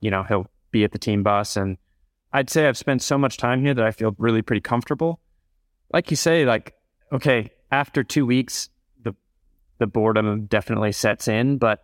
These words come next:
um, there's also something to be said for just having nothing to do.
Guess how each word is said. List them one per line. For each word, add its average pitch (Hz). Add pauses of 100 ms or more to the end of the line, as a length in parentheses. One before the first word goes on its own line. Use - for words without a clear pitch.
(140)
um, 104 (560)
there's 127
also 175
something 185
to 127
be 120
said 131
for 110
just 104
having 110
nothing 107
to -
do. 110